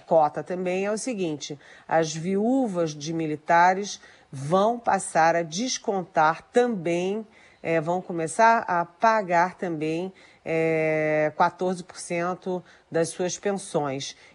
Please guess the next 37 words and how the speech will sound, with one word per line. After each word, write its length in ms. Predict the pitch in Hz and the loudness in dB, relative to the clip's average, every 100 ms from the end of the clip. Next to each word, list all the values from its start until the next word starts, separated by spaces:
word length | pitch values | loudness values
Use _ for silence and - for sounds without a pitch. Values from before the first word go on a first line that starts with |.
| - | -6
E 140 | 190 | -2
os 160 | 202 165 | 0 0
recrutas 600 | 208 - 180 170 165 156 | -2 0 -4 -2 -4 -6
e 60 | |
soldados 640 | 156 170 147 143 139 135 | -4 -4 2 2 2 0
que 140 | - 156 | -6 -4
eram 180 | 143 170 | -2 -2
isentos 540 | 190 190 190 196 - | -4 -4 -6 -6 -8
também 500 | - 220 180 185 190 | -4 -2 0 0 0
vão 160 | 185 190 | -2 -6
começar 480 | 190 196 196 175 | -6 -6 0 2
a 60 | 175 | 0
pagar. 560 | - 190 180 156 82 - - _ | 0 -2 0 0 -2 -6 -20 _
Essa 380 | 196 214 233 240 | 2 4 4 2
é 20 | |
a 80 | 214 | 0
parte 400 | 208 208 214 - | 2 0 0 -2
da 120 | 196 | 0
receita 1000 | 208 240 - - - 254 302 285 - 254 - - - _ _ | 2 0 -2 -8 2 4 4 0 0 0 -2 -20 -20 _ _
que 240 | - 202 | -4 0
as 140 | 208 - | 0 0
Forças 200 | 202 190 | -2 0
Armadas 360 | 190 190 190 | 2 2 0
estão 280 | 196 226 214 | 0 0 2
dando 480 | 160 190 208 220 208 | 2 2 2 0 -2
pra 180 | 208 202 | 0 2
reforma. 800 | 208 202 - 160 151 156 143 139 - - - | 2 0 2 4 4 0 -6 -8 -18 -20 -4
Mas, 520 | 196 214 202 185 185 | 2 4 4 4 -2
de 220 | 180 196 | -6 0
outro 440 | 185 170 175 190 175 | 2 4 0 -2 2
lado, 460 | 190 202 180 165 | 4 4 0 -4
os 140 | - 180 | -6 -4
salários 560 | 208 180 175 170 160 | 0 4 4 4 0
militares, 640 | 170 170 156 - 151 147 143 | -4 -4 -4 0 0 0 -4
segundo 500 | - 143 151 147 147 | -10 -6 -6 -4 -4
o 200 | 110 151 | -4 -4
ministro 600 | 156 151 143 - 139 | -4 -6 -6 -8 -10